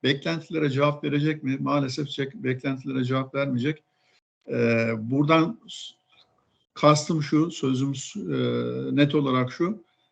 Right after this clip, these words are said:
e, belki asgari ücret örneğinde gördüğümüzün benzerini muhtemelen bu yılın içerisinde memur zamlarında da,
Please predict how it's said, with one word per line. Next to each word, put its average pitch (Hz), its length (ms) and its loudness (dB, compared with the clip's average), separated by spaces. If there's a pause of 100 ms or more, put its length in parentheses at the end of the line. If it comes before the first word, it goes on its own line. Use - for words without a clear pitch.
(260)
e, 110 220 -2
belki 147 640 6 (300)
asgari 139 340 2
ücret 165 500 0
örneğinde 151 540 4
gördüğümüzün 147 880 2
benzerini 151 640 6
muhtemelen 160 800 0 (340)
bu 131 100 0
yılın 180 200 2
içerisinde 139 640 -2
memur 135 380 2
zamlarında 135 600 0
da, 117 260 0